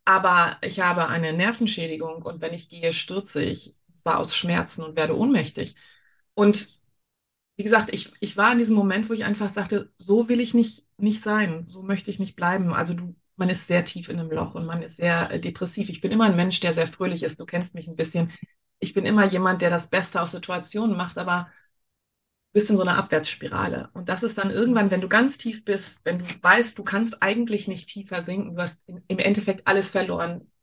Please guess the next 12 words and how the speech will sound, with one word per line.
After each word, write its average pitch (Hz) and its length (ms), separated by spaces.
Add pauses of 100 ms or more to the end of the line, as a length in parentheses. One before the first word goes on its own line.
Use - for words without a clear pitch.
(340)
dann 190 220
ist 214 140
der 214 80
Moment, 202 400
wo 202 80
du 196 80
sagst, 185 360 (600)
oder 165 320
wo 175 160
man 175 220
sagen 175 320
sollte, 208 640